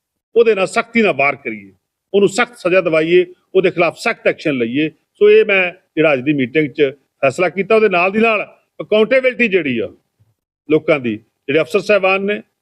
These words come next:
ਉਹਨਾਂ ਦੀ ਤੈਅ ਕੀਤੀ ਹੈ ਕਿ ਬਿਲਕੁਲ ਕੋਈ ਵੀ ਵਿਅਕਤੀ ਜਿਹੜਾ ਨਸ਼ਾ ਤਸਕਰ ਨੂੰ ਬਚਾਉਂਦਾ ਨਜ਼ਰ ਪਾਇਆ ਗਿਆ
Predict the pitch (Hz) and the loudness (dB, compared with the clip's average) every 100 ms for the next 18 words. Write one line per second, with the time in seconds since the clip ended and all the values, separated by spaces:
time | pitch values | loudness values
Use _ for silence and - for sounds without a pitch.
0 | _ 208 220 214 208 202 202 196 208 208 | _ 0 2 0 0 -2 -2 -6 -2 -2
1 | 196 180 196 196 226 226 - 190 214 202 | 0 0 -2 2 0 0 0 2 2 0
2 | 165 147 - 208 120 _ _ _ 151 190 | -2 -2 -2 -2 -2 _ _ _ -2 0
3 | 175 151 196 202 - 202 180 151 165 180 | 0 -2 -2 -2 -2 -2 -2 -2 -2 0
4 | 196 175 175 165 170 185 185 190 | 0 0 -2 0 2 2 0 -2